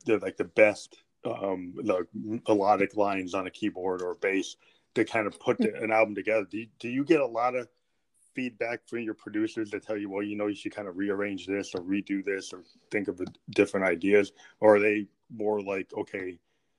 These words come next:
how much input do your producers have into, like, the structure of your songs? Do they actually change a lot of what you originally wrote,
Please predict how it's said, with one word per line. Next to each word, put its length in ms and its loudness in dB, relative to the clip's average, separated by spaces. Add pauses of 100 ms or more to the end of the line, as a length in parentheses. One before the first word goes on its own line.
(240)
how 140 2
much 240 2
input 400 -6
do 80 -2
your 140 -2
producers 560 -2
have 280 -4
into, 220 -4
like, 220 -6
the 80 -6
structure 580 -2
of 140 -4
your 120 -10
songs? 360 -2
Do 120 -8
they 200 -2
actually 340 0
change 380 -4
a 60 0
lot 380 2
of 120 -6
what 180 0
you 180 0
originally 400 0
wrote, 360 4